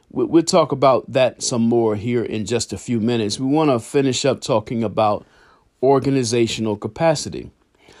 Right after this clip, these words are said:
I was reading an article by a lady by the name of Valerie, uh, F. Leonard. And Valerie F. Leonard is just, you know, basically she's, um,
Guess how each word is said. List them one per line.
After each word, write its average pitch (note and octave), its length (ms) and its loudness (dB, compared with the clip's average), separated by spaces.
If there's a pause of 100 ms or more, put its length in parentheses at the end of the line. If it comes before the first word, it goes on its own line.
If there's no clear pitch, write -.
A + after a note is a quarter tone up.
(160)
I C#3+ 100 2
was C#3 220 2
reading F3+ 380 0
an A2 100 -4
article G#2 680 -2 (960)
by A#2+ 640 -2
a G2+ 380 -6 (480)
lady B2+ 320 0
by A#2 220 -2
the A2+ 100 -4
name B2 300 0
of G#2 120 -6
Valerie, B2+ 760 0 (120)
uh, G#2+ 240 0 (120)
F. C3 320 -2 (120)
Leonard. A2+ 680 -6 (420)
And A#2 480 -2
Valerie D#3+ 520 2
F. B2 180 -2
Leonard A#2 420 -2
is G#2 220 -6
just, A#2 360 -4
you B2 120 -4
know, A2 140 -2
basically A#2+ 580 -4
she's, A#2+ 400 -6
um, G2 460 -6